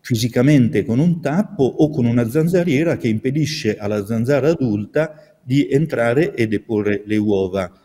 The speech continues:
sul pelo dell'acqua. Non tutti i contenitori possono essere ovviamente protetti da zanzariera o da coperchio. Allora, in questo caso e solo in questo caso si può passare quindi ai trattamenti.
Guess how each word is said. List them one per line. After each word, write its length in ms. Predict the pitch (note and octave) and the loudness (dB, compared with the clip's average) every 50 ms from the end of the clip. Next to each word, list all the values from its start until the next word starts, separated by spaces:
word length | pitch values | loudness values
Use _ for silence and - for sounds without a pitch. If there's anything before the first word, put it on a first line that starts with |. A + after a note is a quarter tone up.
| _ _ _ _ | _ _ _ _
sul 360 | _ - - G#2+ G#2+ G#2 - - | _ -14 -8 -6 -6 -6 -6 -6
pelo 260 | - A#2 G#2+ G#2+ G#2+ | -2 -2 0 0 0
dell'acqua. 760 | G2+ G#2 G2+ G2+ G2 F#2 F2+ F#2 F2+ - _ - G2+ F#2+ F2+ F#2 _ _ _ _ | 0 0 0 -2 -2 -4 -4 -6 -8 -12 _ -10 -8 -8 -8 -8 _ _ _ _
Non 280 | - F3+ G3 G#3+ F#3+ - | 4 6 6 6 6 6
tutti 200 | - D#3+ D3+ D3 | 4 2 2 2
i 60 | C#3 | 2
contenitori 640 | - D3 C#3+ C#3 F#3+ F#3+ A3 G3+ - B2 D3 F#3 E3 | 2 2 2 4 6 4 4 6 6 4 4 4 2
possono 400 | - A#2+ G2+ - - G2+ G2+ G2 | 0 0 -2 0 -2 -2 -2 -2
essere 440 | G2 F#2+ - - G2+ F#2+ G2 F#2 - _ _ _ _ _ _ - | -2 -4 -4 -4 -4 -2 -2 -4 -6 _ _ _ _ _ _ -6
ovviamente 640 | G#2+ G2+ A2 G#2 G2+ G#2 G#2+ G#2+ G#2+ G#2 - G2 | -4 0 0 0 2 2 2 2 2 2 0 -6
protetti 760 | - - A2 - - A2+ G2+ G#2+ G2+ - - _ - G2 F2 _ _ _ _ | -4 -4 -4 -2 2 2 2 2 2 -2 -8 _ -8 -8 -8 _ _ _ _
da 160 | - G#2 G#2+ | -6 -4 -4
zanzariera 760 | F#2+ F2+ A2 B2+ - G#2+ G#2 G2+ A2 G#2+ G2 G#2 G2+ - - A2 | -2 -2 -2 -2 0 0 0 2 2 2 2 0 -2 -4 -4 -4
o 80 | G#2+ | -2
da 120 | G#2 G2 G2 | -2 -2 -2
coperchio. 720 | - - G2 - - F#2 E2 F2+ - _ - G#2 G2+ - _ | -2 -6 -6 -4 -4 -6 -6 -8 -12 _ -16 -18 -18 -16 _
Allora, 400 | - E3 F#3+ E3+ A#2+ A2+ - - - | -4 2 4 4 4 4 2 -2 0
in 180 | F#3+ G3 G3+ F#3+ | 4 4 4 4
questo 320 | G3+ G#3 G3+ - - F#3+ | 4 0 -2 2 0 0
caso 320 | - - F3 B2+ G#2+ F#2+ G2+ | 0 2 0 0 0 0 -2
e 40 | G2 | -4
solo 240 | - - F3 C#3+ | -2 0 0 2
in 100 | A#2+ A2 | 2 0
questo 280 | - D#3 D#3 - - - | -2 -6 -8 -4 -6 -6
caso 280 | - - C3 C#3 E3+ A3+ | -4 -2 -4 -2 -2 -2
si 200 | - - C3+ G2 | -2 -2 -4 -4
può 260 | - - G#2 G2+ - | -2 -2 -2 -2 -2
passare 500 | - C#3+ C3+ - - F#2+ F#2+ G2 G2 F#2 | -2 -4 -6 -4 -6 -4 -4 -4 -4 -6
quindi 240 | - G#2 F#2+ F#2+ G2+ | -6 -12 -10 -8 -6
ai 80 | F#2 F2+ | -8 -8
trattamenti. 960 | - G2 G2 - - A2 G2+ G#2+ G#2+ G2+ G2 G2 F#2+ - - - G#2+ G2+ | -6 -8 -8 -4 -2 -2 0 2 2 2 0 0 -2 -4 -4 -4 -4 -4